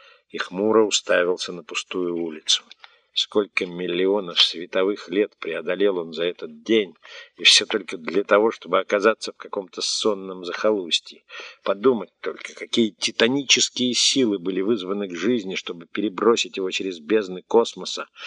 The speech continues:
в спешке спасти Молли Залдивар от смертельной опасности, угрожавшей ей, судя по посланию. Он провёл языком по пересохшим губам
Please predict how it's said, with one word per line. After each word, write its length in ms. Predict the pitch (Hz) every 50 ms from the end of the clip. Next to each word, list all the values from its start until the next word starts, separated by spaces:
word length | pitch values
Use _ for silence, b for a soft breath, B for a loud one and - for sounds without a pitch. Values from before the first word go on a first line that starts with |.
| B B B B -
в 60 | -
спешке 520 | - - - - 120 107 - - - 92
спасти 520 | - - - 107 98 - - - - 123 117
Молли 420 | 98 95 107 110 110 104 98 101
Залдивар 600 | 92 85 101 104 107 98 85 92 92 98 98 98
от 140 | 95 92 -
смертельной 720 | - - 95 92 - _ - 110 107 98 95 98 98 98
опасности, 580 | 95 - - 101 95 - - 90 - - - -
угрожавшей 720 | 85 82 80 82 90 85 85 90 90 - - - 87 82
ей, 160 | 82 87 82
судя 300 | - - 92 87 82 82
по 120 | - -
посланию. 640 | - - - - - 90 87 85 82 - 73 73 - _ B B B B B B B B B _
Он 100 | - -
провёл 400 | - - 85 87 90 92 92 90
языком 480 | 80 80 78 80 82 - 98 98 90 80
по 100 | - 80
пересохшим 640 | - 80 82 82 - - 90 82 - - - 78
губам 480 | 78 - 87 82 78 95 95 98 98